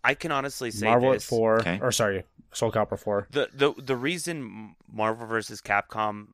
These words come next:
Speaker 1: uh, is so high for me is 'cause even playing alone, like, especially two,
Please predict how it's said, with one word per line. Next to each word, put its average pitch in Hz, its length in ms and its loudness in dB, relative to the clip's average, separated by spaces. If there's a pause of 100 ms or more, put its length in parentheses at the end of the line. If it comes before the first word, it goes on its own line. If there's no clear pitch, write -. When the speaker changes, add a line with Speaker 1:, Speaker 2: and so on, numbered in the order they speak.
(200)
Speaker 1:
uh, 101 420 -4 (500)
is 131 180 -4
so 117 280 -2
high 98 280 0
for 113 160 -12
me 110 220 -8
is 110 240 -10
'cause 104 320 -6 (340)
even 139 460 0
playing 113 420 -6
alone, 101 560 -12 (320)
like, 110 220 0
especially 117 580 -6
two, 101 520 -10